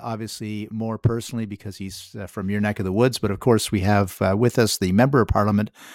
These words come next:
for the Bay of Quinte, Ryan Williams,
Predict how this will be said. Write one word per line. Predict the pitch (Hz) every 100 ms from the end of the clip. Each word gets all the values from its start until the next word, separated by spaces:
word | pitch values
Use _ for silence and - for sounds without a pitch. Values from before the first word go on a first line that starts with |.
| - -
for | -
the | 95
Bay | 92 123 139 170
of | 101
Quinte, | - 104 92 - 123 165
Ryan | 107 95 107 127 123 113 - 107
Williams, | 107 113 98 95 90